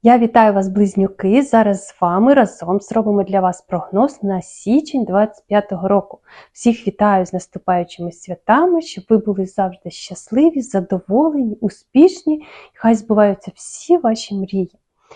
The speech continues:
Я астропсихолог Алла Бережна, люблю свою справу, астропсихологію. М, люблю розбиратися, як впливають планети на життя нас, людей.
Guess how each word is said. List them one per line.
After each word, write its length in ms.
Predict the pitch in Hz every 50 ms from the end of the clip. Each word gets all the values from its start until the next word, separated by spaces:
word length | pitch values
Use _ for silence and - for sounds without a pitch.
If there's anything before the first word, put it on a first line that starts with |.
| _ _ -
Я 140 | 214 233 233
астропсихолог 720 | 220 226 - - 190 _ - - - - 208 190 185 185 -
Алла 280 | - 196 185 180 170 - -
Бережна, 540 | 180 180 175 165 - - 214 262 339 392
люблю 320 | 339 262 208 185 - 208 202
свою 340 | - _ - 180 180 180 -
справу, 580 | - _ _ - - - 226 277 302 285 254
астропсихологію. 1200 | 220 196 - - _ - - _ _ - 170 _ - 185 185 233 302 330 320 311 302 302 294 302 _ _ - - - - _ _ _ _ _ -
М, 360 | 202 202 196 190 196 185 190 - -
люблю 440 | 233 240 233 269 330 359 349 - -
розбиратися, 840 | - 220 220 214 202 208 208 208 190 185 - - - - 185 180 175
як 240 | - 202 196 196 -
впливають 640 | _ _ - 196 180 185 185 175 165 165 _ _ _
планети 680 | - 180 175 170 170 175 196 262 330 349 339 - 311 - -
на 460 | 196 185 180 185 196 214 233 240 226
життя 720 | - - 196 185 _ _ _ _ - 196 202 214 208 - -
нас, 460 | 185 185 185 185 185 - - _ _ _ -
людей. 360 | 202 185 - - 170 170 _